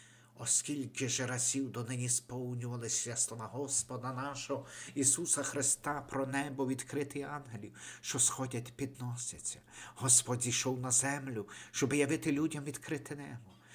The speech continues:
До пришестя Христового лише мала кількість пророків, угодників Божих сподобалася бачити небо відкрите. Але після нього цілі воїнства небовидців підносилися прозорливим духом своїм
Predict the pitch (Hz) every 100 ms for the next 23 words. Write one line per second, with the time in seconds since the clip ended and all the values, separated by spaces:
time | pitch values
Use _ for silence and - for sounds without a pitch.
0 | - - 131 123 123 135 120 - 131 135
1 | 127 - 127 123 127 120 - 127 131 127
2 | - 135 139 127 - 127 - - 131 123
3 | 127 - 131 120 113 143 135 131 135 127
4 | 131 151 143 131 - - - - - 135
5 | 127 123 123 120 120 - 107 120 120 123
6 | 123 113 113 113 110 - - 123 123 -
7 | - - - - - 151 139 135 143 135
8 | 131 135 127 147 117 107 - - 180 170
9 | 151 156 160 160 139 - 151 147 156 143
10 | 156 143 165 160 - - 139 117 143 120
11 | 135 160 151 - 139 143 - 120 143 139
12 | 147 143 139 135 123 156 156 135 123 -
13 | 139 139 127